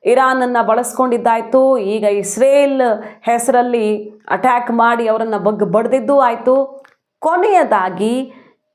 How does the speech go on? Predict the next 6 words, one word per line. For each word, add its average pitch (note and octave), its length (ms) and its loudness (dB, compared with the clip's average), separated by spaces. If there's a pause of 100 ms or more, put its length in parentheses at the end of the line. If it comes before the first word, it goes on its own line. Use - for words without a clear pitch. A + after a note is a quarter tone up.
(380)
ಇರಾನ್ನ A3+ 600 0
ನ್ಯೂಕ್ಲಿಯರ್ A3+ 640 -2
ಫೆಸಿಲಿಟೀಸ್, G3 840 -2 (560)
ಗುಪ್ತವಾಗಿ A3+ 960 0
ಅಡಗಿರುವಂತಹ, G3+ 1040 -2
ಭೂಮಿಯಿಂದ A#3 460 -4